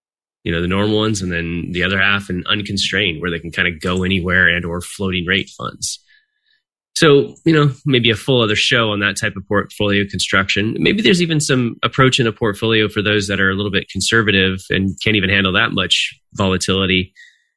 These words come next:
There's even some index products that offer, you know, they're, there's, many of these are no load, no commission ones now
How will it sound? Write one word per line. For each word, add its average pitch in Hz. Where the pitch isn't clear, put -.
There's 101
even 110
some 98
index 110
products 92
that 95
offer, 95
you -
know, 98
they're, 113
there's, 101
many 95
of 104
these 110
are 113
no 101
load, 107
no 101
commission 107
ones 85
now 85